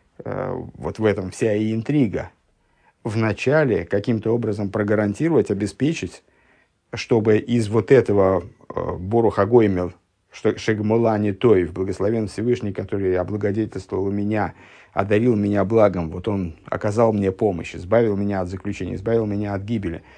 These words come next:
чтобы из этого не последовали дурные последствия для другого еврея. То есть для тех евреев, которые были задействованы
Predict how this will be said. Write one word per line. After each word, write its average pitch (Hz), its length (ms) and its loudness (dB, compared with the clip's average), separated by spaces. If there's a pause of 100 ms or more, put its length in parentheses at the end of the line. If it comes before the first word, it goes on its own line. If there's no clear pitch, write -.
(520)
чтобы 117 540 6 (320)
из 127 240 2
этого 104 560 4 (140)
не 120 200 2
последовали 139 680 2
дурные 120 500 2
последствия 120 640 -2
для 113 260 2
другого 123 460 2
еврея. 147 500 0 (920)
То 110 80 0
есть 98 140 2
для 104 140 -2
тех 127 240 0
евреев, 107 400 2
которые 98 680 2
были 120 360 2
задействованы 101 1000 0